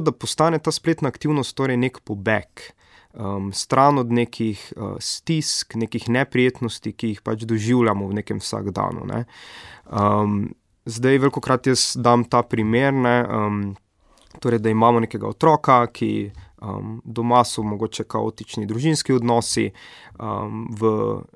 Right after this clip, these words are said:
šoli nima nekega močnega socialnega okolja, mogoče tudi ni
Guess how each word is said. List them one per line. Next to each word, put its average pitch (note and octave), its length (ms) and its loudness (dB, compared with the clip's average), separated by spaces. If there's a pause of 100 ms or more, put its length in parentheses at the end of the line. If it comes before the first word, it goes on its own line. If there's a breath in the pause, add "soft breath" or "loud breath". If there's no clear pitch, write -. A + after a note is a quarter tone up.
(140)
šoli C#3 600 4
nima A#2 280 2
nekega G#2 540 -4
močnega G#2+ 540 -2
socialnega C3+ 640 4
okolja, A#2 640 2
mogoče G#2+ 420 -6
tudi A2+ 260 -6
ni A2 260 -2